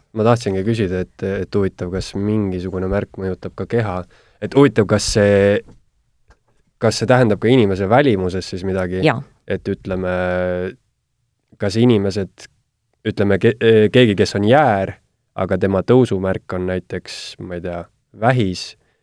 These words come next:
Speaker 1: kas ta siis näeb välja nagu vähk?
Speaker 2: Absoluutselt.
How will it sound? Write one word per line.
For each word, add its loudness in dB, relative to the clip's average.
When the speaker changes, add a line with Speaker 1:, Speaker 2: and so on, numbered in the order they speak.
Speaker 1:
kas -4
ta -6
siis -6
näeb 2
välja 2
nagu -4
vähk? -6
Speaker 2:
Absoluutselt. 4